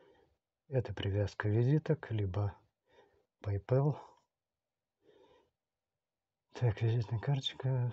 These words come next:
Ус-, да, любую визитку с мессенджера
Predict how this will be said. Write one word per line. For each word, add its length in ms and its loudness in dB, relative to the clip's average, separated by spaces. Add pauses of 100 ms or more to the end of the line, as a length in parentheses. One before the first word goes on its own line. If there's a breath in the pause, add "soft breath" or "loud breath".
(160)
Ус-, 260 -12 (3500)
да, 380 0
любую 360 4
визитку 480 2
с 280 -12
мессенджера 760 0